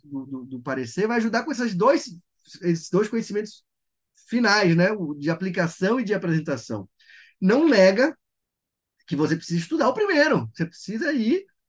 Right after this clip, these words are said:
pro, pros livros, você precisa ler realmente os autores e entrar em todo esse debate. Então, não é essa metodologia que vai dizer qual é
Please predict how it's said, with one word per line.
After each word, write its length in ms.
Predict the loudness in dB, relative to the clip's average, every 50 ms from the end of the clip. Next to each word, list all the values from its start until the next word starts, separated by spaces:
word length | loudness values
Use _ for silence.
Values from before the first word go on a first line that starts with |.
| _ _ _ _ _
pro, 160 | -18 -18 -14
pros 240 | -10 -8 -6 -4 -2
livros, 400 | 2 2 2 2 2 0 -2 -2
você 220 | -2 -4 -6 -6
precisa 720 | -6 -8 -8 -6 -4 -2 0 0 2 2 2 2 2 0 -2
ler 420 | -2 -2 2 4 4 6 6 4 4
realmente 460 | 4 2 2 2 2 2 2 0 -2
os 240 | -6 -8 -8 -8 -8
autores 680 | -8 -8 -8 -6 -4 0 0 2 2 2 0 -2 -2
e 80 | -2 -2
entrar 220 | -2 -2 -2 -2
em 40 | -2
todo 160 | -2 -6 -8
esse 80 | -8 -8
debate. 400 | -6 -4 -4 -2 -4 -4 -6 -6
Então, 160 | -6 -6 -4
não 140 | -2 0 0
é 80 | 0
essa 160 | 0 0 -2 -4
metodologia 520 | -4 -4 -4 -2 0 0 0 0 -2 -4
que 60 | -4
vai 140 | -4 -4 -2
dizer 360 | 0 0 2 2 2 0 -2 -4 -12 -20 -20 _ _ _
qual 280 | 2 4 4 6 6 4
é 260 | 4 2 0 -2 -6